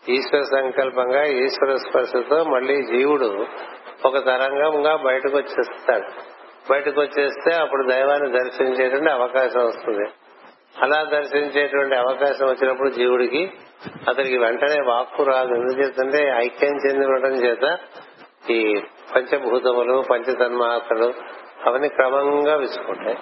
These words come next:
అంచేత ఈ వాయువు శబ్దగుణం కాబట్టి అది వచ్చిన తర్వాత ఈయన కంఠంలో శబ్దం వస్తుంది. వచ్చి అప్పుడు ధ్రువుడిని ఆరాధన, ధ్రువుడు విష్ణుమూర్తిని ఆరాధన చేయడం ప్రారంభం చేశాడు.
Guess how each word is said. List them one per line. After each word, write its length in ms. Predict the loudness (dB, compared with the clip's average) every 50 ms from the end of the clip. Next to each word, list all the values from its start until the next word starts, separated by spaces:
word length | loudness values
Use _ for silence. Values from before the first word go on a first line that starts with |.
| -10 -18 -20 -18 -20 -20 -20 -20 -20 -16 -8 -4
అంచేత 420 | -4 -2 0 -2 -2 -2 0 0 0 0 0 0 -2 -2 -2 -4 -4 -6 -10 -14 -14 -16 -18 -12 -4 -2
ఈ 100 | 0 0
వాయువు 420 | 2 2 2 2 0 0 0 0 0
శబ్దగుణం 640 | 2 2 0 2 0 0 0 2 2 2 2 2 2
కాబట్టి 440 | 2 2 2 0 -2 -2 0 -2 -2 -2 -4 -8 -14 -16 -20 -20 -20 -20 -10 -4 -2
అది 160 | -2 0 2
వచ్చిన 300 | 0 0 0 0 0 0 0
తర్వాత 300 | 2 2 0 0 0 0
ఈయన 280 | 2 2 2 2 2 2
కంఠంలో 520 | 0 0 0 0 -2 0 0 0 0 0
శబ్దం 380 | 0 -2 -2 0 0 0 0 -2
వస్తుంది. 320 | -4 -6 -10 -12 -12 -12 -12 -14 -14 -16 -16 -16 -18 -18 -20 -20 -20 -20 -20 -8 -2 -2
వచ్చి 280 | -2 -2 0 0 0 0
అప్పుడు 200 | 0 0 0 -2
ధ్రువుడిని 400 | 0 0 0 0 0 0 0 0
ఆరాధన, 520 | 0 0 0 0 0 -2 0 0 0 -2 -2
ధ్రువుడు 500 | -4 -8 -12 -8 -4 -2 0 0 0 -2 -4 -6 -10 -16 -18 -18 -20 _ _ _ -20 -6 -2 -2
విష్ణుమూర్తిని 640 | -2 0 0 0 0 2 2 0 2 2 2 2 2
ఆరాధన 520 | 0 0 0 0 0 0 0 0 0 0 2 2
చేయడం 200 | 2 0 0 -2 0
ప్రారంభం 480 | 0 0 2 2 0 0 0 0 -2 -2 -4
చేశాడు. 440 | -8 -10 -8 -4 -4 -4 -4 -4